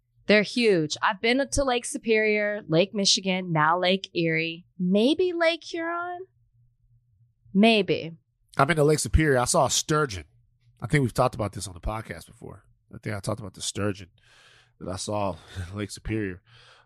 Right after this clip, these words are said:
Speaker 2: Uh, I like my time up there. Stayed at the Lake Superior Inn. I wonder if they still have that.
Speaker 1: Why
Speaker 2: It's
Speaker 1: were you there?
Speaker 2: up there doing family stuff,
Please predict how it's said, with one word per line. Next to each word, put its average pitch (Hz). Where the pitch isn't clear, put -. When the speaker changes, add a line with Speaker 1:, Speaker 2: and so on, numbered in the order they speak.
Speaker 2:
Uh, 147
I 147
like 202
my 170
time 135
up 120
there. 113
Stayed 139
at 120
the 123
Lake 123
Superior 127
Inn. 131
I -
wonder 214
if 160
they 123
still 110
have 104
that. 92
Speaker 1:
Why 196
Speaker 2:
It's 240
Speaker 1:
were 330
you 339
there? 415
Speaker 2:
up 180
there 170
doing 160
family 139
stuff, -